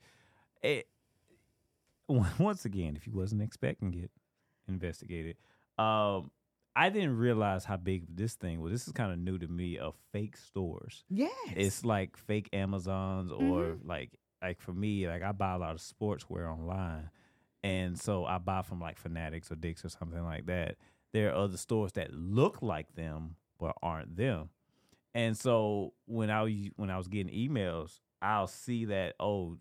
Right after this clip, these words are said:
Speaker 1: such as Dick's is having a, a, a deal on, you know, Under Armour or something like that. I'll go to the website. I ain't clicking no link. E-, em-, e-, email could have been legit.
Speaker 2: It could have been.
Speaker 1: But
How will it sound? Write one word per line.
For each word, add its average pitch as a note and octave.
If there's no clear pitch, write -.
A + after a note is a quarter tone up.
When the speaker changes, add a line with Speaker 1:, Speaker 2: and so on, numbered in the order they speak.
Speaker 1:
such A2+
as G#2
Dick's G#2
is F#2
having G2
a, E2
a, F#2
a F2
deal G2+
on, F#2+
you F#2+
know, F2
Under A2
Armour F2
or D#2+
something G2
like F2+
that. G2+
I'll G2+
go G2
to F2+
the -
website. F2+
I F#2+
ain't G2
clicking F2+
no D#2+
link. E2
E-, B3
em-, F3+
e-, B2+
email C3+
could A#2
have A#2
been B2
legit. A2
Speaker 2:
It -
could A#3
have A3+
been. F3+
Speaker 1:
But F#2+